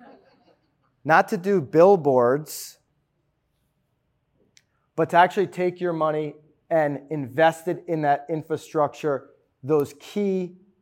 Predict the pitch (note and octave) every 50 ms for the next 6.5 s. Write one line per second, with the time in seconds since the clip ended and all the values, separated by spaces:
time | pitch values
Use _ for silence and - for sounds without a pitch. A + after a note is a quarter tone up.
0 | _ _ _ _ _ _ - D3+ B2+ - - E3+ F#3 F3 F3 E3+ E3 E3 D#3+ D#3+
1 | D3+ - - D#3 C#3+ B2+ B2 D#3 E3+ E3+ D#3 D3+ D3+ D3+ D#3 D3 - - D#3 C#3+
2 | C#3+ C#3+ D3 C#3 D3+ D3+ D3 D3 D3 C#3+ D3 B2 D3 D3+ D3 D3 D3+ - - D3+
3 | C#3+ C3 C3 C3+ C#3 D3 D#3 E3 F3 D#3 F#3 G3 G3+ G#3 A3 A#3 A#3 - _ _
4 | _ _ _ _ _ _ _ _ - D#3 E3 F3 F3 D#3+ - - F3+ F3 E3+ -
5 | F#3 D3+ D#3 D#3+ D#3 D3 C#3+ C#3 C#3 C#3 C#3 C#3 C#3 C3+ - D3+ C#3+ C#3 C3+ -
6 | C3+ C3+ C3 C3 B2+ C3 B2+ - -